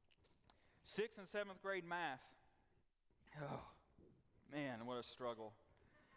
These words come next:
The difference between an integer and a fraction. A fraction is part of a number. It's a point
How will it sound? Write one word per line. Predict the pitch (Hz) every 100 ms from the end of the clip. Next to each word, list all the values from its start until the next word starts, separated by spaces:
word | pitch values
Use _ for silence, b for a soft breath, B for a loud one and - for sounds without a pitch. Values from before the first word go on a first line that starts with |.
| B B B _ - - - _ _ -
The | 151
difference | 170 220 233 220
between | 202 - 208 208 208 196 160 B B B _ _ _ _ - -
an | 135 131
integer | 170 214 233 214 233 226 220
and | 160 156
a | 139
fraction. | - 190 170 - 107 - - - - B -
A | 143 -
fraction | 226 262 262 - 233 214 B 170
is | 180 165 - -
part | 220 240 247 226
of | 202
a | 190
number. | 196 226 175 165
It's | 190 214
a | 170
point | - 226 233